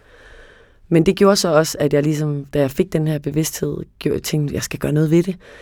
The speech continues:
Jeg bliver nødt til, altså, hvad er det, der sker, og hvad er det, der sker med mig, og hvordan kan mit ellers så altså ukuelige selvværd og min selvtillid, hvordan kan den blive så meget påvirket af noget, som jeg jo egentlig godt ved, bare er en poleret verden?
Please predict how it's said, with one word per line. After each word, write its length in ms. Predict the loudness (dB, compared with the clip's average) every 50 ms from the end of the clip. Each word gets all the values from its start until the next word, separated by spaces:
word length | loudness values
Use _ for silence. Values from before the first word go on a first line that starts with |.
| -20 -4 -2
Jeg 80 | 0 4
bliver 120 | 4 4
nødt 180 | 4 4 2 2
til, 240 | 0 0 0 0 -2
altså, 180 | -4 -4 -4 -2
hvad 140 | 0 0 0
er 40 |
det, 120 | 0 -2 -2
der 60 | -4
sker, 360 | -4 -4 0 2 2 2 2
og 160 | 0 -2 0
hvad 100 | 2 2
er 20 | 2
det, 80 | 2
der 60 | 0 -2
sker 240 | -2 0 0 0
med 120 | 2 2 2
mig, 320 | 2 2 0 0 -2 -4
og 60 | 0
hvordan 200 | 0 0 0 0
kan 140 | 0 2 2
mit 220 | 4 4 4 2 -2 -10 -20 -20 -20 -20 _ 4
ellers 280 | 4 6 6 6 2 0
så 300 | 0 2 4 4 4 2 0 -8 -18 -20 -20 -20 -20 -20 -20 _ -2 0 0
altså 180 | 4 4 4 4
ukuelige 500 | 2 0 0 0 2 2 2 2 2 0
selvværd 500 | 2 2 2 2 4 4 2 2 2 2
og 80 | 4
min 200 | 4 4 4 2
selvtillid, 420 | 2 0 -2 -2 -2 -2 -4 -2 0
hvordan 200 | 0 0 0 0
kan 120 | 2 2
den 100 | 2 2
blive 280 | 2 0 -2 -4 -4 -8 -6
så 260 | -4 -4 -2 0 0
meget 260 | 2 2 2 0 -2
påvirket 640 | -4 2 2 2 2 4 0 -2 -2 -2 -2 -2 0
af 100 | 0 2
noget, 320 | 2 2 2 2 0 0
som 180 | -2 -2 -2 0
jeg 100 | 0 0
jo 60 | 0
egentlig 220 | -2 -2 0 0
godt 140 | 0 0 0 2 4
ved, 200 | 4 4 4 2 -2 -8 -16 -20 -20 -20 _ _
bare 140 | 2 4 4
er 40 | 4
en 80 | 2 0
poleret 400 | 0 0 2 2 4 2 2 2
verden? 340 | 2 0 0 -2 -4 -8